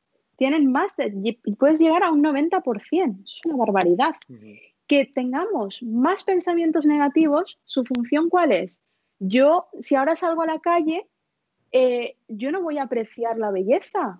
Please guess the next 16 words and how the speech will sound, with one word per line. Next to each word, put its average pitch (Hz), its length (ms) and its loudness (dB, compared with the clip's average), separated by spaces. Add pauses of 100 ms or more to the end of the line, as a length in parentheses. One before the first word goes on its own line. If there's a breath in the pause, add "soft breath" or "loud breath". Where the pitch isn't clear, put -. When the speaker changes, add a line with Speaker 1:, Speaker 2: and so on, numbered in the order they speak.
(120)
Speaker 1:
Yo 233 120 -2
no 311 60 2
voy 330 120 4
a 269 40 2
apreciar, 233 720 0
"Uy, 359 160 2
mira, 349 240 0
ha 294 60 -10
salido 311 340 0
el 220 140 2
sol. - 400 -6 (440 soft breath)
Primavera, 233 840 2
Speaker 2:
<laughs> - 0 -
Speaker 1:
árboles, 233 580 -2
qué 202 180 -6
bonito". 302 520 0